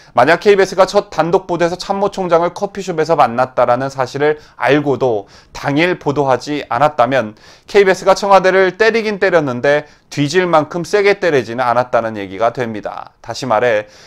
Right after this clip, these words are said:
보도의 속도와 강도를 청와대와 상의했을 수도 있다라는 얘기입니다. 이 기사를 단독 보도한 케이비에스 정세배, 유호윤 기자,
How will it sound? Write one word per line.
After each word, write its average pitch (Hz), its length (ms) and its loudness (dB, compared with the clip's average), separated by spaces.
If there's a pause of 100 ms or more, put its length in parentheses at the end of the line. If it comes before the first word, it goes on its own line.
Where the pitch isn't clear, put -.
(140)
보도의 156 420 4
속도와 208 400 4
강도를 156 640 0 (160)
청와대와 175 540 4
상의했을 208 680 -4
수도 147 420 -4
있다라는 110 720 0
얘기입니다. 104 760 -10 (600)
이 131 100 -6
기사를 160 540 4
단독 170 380 0
보도한 165 400 4
케이비에스 160 480 -2
정세배, 139 760 0
유호윤 131 680 -4
기자, 110 480 2